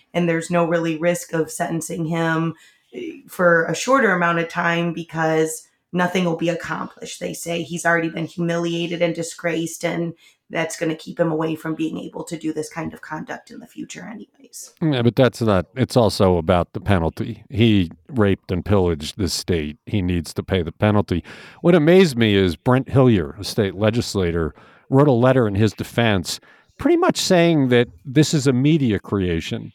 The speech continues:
Speaker 2: that his scandal is a media
Speaker 1: Mm-hmm.
Speaker 2: creation, that he's known him and he's a nice family
Speaker 1: <laughs>
Speaker 2: man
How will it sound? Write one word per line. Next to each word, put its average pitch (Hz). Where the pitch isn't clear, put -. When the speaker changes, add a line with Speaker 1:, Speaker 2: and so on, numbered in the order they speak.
Speaker 2:
that 107
his 123
scandal 135
is 101
a 113
media 131
Speaker 1:
Mm-hmm. -
Speaker 2:
creation, 101
that 143
he's 160
known 160
him 110
and 117
he's 185
a 202
nice 151
family 135
Speaker 1:
<laughs> 95
Speaker 2:
man 92